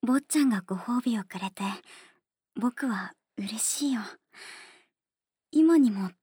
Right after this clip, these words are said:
天に昇ってしまうかのような気持ちさ。夢見心地とは、このことかな。まあ、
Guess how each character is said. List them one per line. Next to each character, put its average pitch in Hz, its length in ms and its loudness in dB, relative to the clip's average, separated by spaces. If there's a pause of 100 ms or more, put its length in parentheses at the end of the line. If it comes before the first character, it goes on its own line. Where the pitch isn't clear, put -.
(240)
天 339 200 4
に 262 160 6
昇 202 260 -2
っ 254 40 -2
て 294 140 -4
し 311 180 2
ま 320 140 6
う 320 40 0
か 320 140 0
の 208 160 -2
よ 202 140 -4
う 208 40 -2
な 202 140 -4
気 - 220 -14
持 196 120 -8
ち - 120 -4
さ。 - 140 -6 (2250)
夢 269 420 4
見 370 200 0
心 339 280 -4
地 330 400 -6 (480)
と 330 160 -2
は、 190 360 -4 (1200)
こ - 40 -10
の 208 140 -10
こ - 160 -10
と 277 140 -6
か 285 160 -4
な。 220 320 -8 (1600)
ま 233 340 0
あ、 - 80 -8